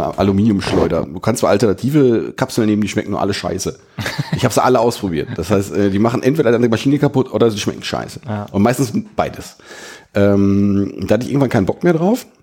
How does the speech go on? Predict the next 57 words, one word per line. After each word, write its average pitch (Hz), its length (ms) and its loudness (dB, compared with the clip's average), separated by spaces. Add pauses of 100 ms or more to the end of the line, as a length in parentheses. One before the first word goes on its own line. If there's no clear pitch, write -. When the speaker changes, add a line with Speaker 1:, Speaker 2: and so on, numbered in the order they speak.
(280)
Speaker 1:
und - 120 -6
hab 95 120 -2
mir 117 80 2
dann 113 100 2
so 110 80 2
eine 107 80 2
kleine 120 240 2
Siebträgermaschine 170 720 0
geholt. 170 300 -2 (1400)
Die 131 200 4
ist, 123 360 0
die 127 80 4
jetzt 147 180 2
auch 147 60 4
noch 131 100 2
hier 135 100 4
noch 135 120 2
irgendwie 123 180 2
rumsteht, 185 480 2
die 151 180 2
wahrscheinlich 139 600 0
vielleicht 151 400 -2
bald 127 160 -2
den 120 80 -2
Besitzer 131 340 -2
wechselt. 156 300 -2
Mal 117 100 -4
gucken. - 260 -6 (280)
Speaker 2:
Mhm. 117 240 -8 (800)
Speaker 1:
Die 101 280 -2
aber, 101 680 4
das 92 160 0
war 110 80 2
so 107 80 0
ein 104 60 2
ganz, 101 160 0
das - 20 2
war 107 80 2
so 117 60 0
ein 117 40 2
ganz 101 160 0
geiler 92 180 2
Einstieg, 151 340 -4
die 113 80 -2
ist 104 180 -2
relativ 104 300 0
günstig, 143 340 2
da 101 80 4
müsste, 120 260 2
musste 120 300 2
natürlich 110 240 0
noch 98 80 -4
eine 95 100 -2
Mühle 113 200 2
bei, 101 260 4
weil 101 120 2
ohne, 95 340 0